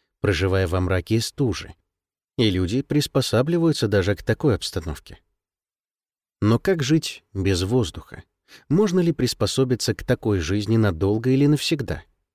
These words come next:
Когда-нибудь, возможно, под влиянием необходимости, человечество подойдёт и к этому. Но сейчас, как и на протяжении многих минувших тысячелетий и сотен веков,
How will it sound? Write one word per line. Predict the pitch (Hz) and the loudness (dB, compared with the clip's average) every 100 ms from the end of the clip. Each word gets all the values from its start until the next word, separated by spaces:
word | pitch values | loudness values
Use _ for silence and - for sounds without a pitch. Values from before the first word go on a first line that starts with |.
| _ _ _ _ _ | _ _ _ _ _
Когда-нибудь, | 117 123 147 151 185 - | -2 4 4 4 2 0
возможно, | 98 92 92 151 127 95 | 0 0 2 2 2 0
под | 87 92 | -4 -4
влиянием | 95 98 113 113 101 | -2 0 2 2 2
необходимости, | 101 - 104 92 127 143 - - 82 - - _ | 0 0 -2 0 2 2 0 -4 -8 -8 -20 _
человечество | - 123 101 104 117 160 - 160 | 0 2 2 2 0 -2 0 0
подойдёт | 170 165 147 156 160 | 2 2 4 2 0
и | |
к | 156 | 0
этому. | 151 - 82 69 - _ _ _ _ _ - | 0 0 -6 -8 -12 _ _ _ _ _ 0
Но | 110 123 | 2 2
сейчас, | - 117 - 180 - - | 0 -2 0 -2 -2 -4
как | 113 110 | -4 0
и | |
на | 104 | -2
протяжении | 104 101 110 113 113 113 | -2 -2 0 2 2 2
многих | 107 135 151 139 - | 4 2 2 0 0
минувших | 113 123 127 104 - - | 2 4 2 0 -4 -4
тысячелетий | 104 - 101 110 117 110 | -4 -4 -2 0 0 0
и | 104 | -2
сотен | - 104 101 | 0 0 0
веков, | 92 95 - 160 - | 0 -2 0 0 0